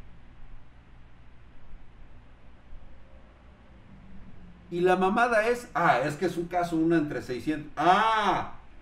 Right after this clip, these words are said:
es un caso uno entre seiscientos. Eso significa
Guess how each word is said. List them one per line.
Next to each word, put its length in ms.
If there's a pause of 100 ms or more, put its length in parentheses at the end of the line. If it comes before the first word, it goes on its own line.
es 260
un 140
caso 340
uno 160
entre 260
seiscientos. 840
Eso 380
significa 920